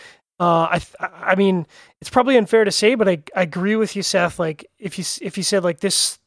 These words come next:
broadleaf was blended back in two thousand six, I'd be like, "Oh, okay.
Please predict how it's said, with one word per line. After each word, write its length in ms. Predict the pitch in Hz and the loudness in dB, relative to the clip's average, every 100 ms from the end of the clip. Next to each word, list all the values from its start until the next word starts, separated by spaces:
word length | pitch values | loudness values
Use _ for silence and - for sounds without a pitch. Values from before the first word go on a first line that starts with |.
| - | 2
broadleaf 400 | 190 190 185 - | 4 4 2 -2
was 120 | 165 | -6
blended 340 | - 175 180 | -4 -2 0
back 180 | 170 180 | 0 -2
in 80 | 175 | -4
two 140 | - | -6
thousand 320 | 180 180 160 151 | -2 -2 -2 -6
six, 340 | - 277 - | -4 -4 -2
I'd 100 | 175 | -4
be 60 | 170 | -2
like, 220 | 160 - | -4 2
"Oh, 200 | 294 202 | 4 4
okay. 260 | - 160 | 2 -2